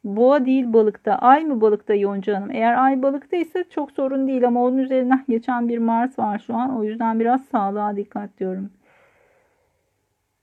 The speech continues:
E, Deniz Hanım, on dokuz derecedeki Terazi burcundaki bir Lilith bu tutulmadan etkilenmez. O yüzden rahat olun.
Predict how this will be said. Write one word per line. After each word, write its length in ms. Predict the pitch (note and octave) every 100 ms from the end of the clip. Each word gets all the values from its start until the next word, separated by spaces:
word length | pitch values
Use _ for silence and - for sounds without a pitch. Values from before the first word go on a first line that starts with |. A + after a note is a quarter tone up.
| _ _ -
E, 60 |
Deniz 560 | B3 A#3+ A3 D4 F4+ -
Hanım, 280 | D#4+ B3+ A#3
on 240 | C4 E4
dokuz 300 | E4 E4 C#4+
derecedeki 800 | D4 C#4+ C#4+ C#4+ C4+ - C#4+ C#4
Terazi 460 | C#4 A#3+ A#3+ B3+ C4
burcundaki 500 | C4 B3 A#3+ A#3 A3+
bir 120 | A#3
Lilith 460 | A3+ A#3+ A#3 A#3 -
bu 120 | A#3
tutulmadan 540 | _ B3 A3 A3 A3
etkilenmez. 760 | G#3+ G3+ A3 G#3 G3+ G3 G3 G3
O 80 | G#3
yüzden 380 | G#3 G#3 G#3 G3
rahat 280 | G3 G3
olun. 280 | F#3 F3+ F#3+